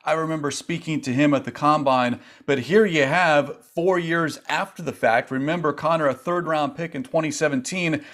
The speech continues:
and he remembers specifically meeting with the Cardinals. Now, he didn't get specific as far as when and where, but it certainly left an impression.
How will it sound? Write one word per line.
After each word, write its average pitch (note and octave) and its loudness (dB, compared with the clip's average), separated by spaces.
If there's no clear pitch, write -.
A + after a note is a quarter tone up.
and E3 0
he A3+ 2
remembers F3+ 2
specifically E3+ -2
meeting F3+ 0
with F3+ 0
the - -8
Cardinals. D3+ 0
Now, D3 2
he D3+ 0
didn't E3 -4
get F3 -6
specific E3+ -6
as D3 -2
far D#3 8
as C3 2
when D3 2
and C3 2
where, D3+ 4
but E3 2
it E3 -2
certainly F#3 2
left E3+ 2
an D3+ 0
impression. C#3 -2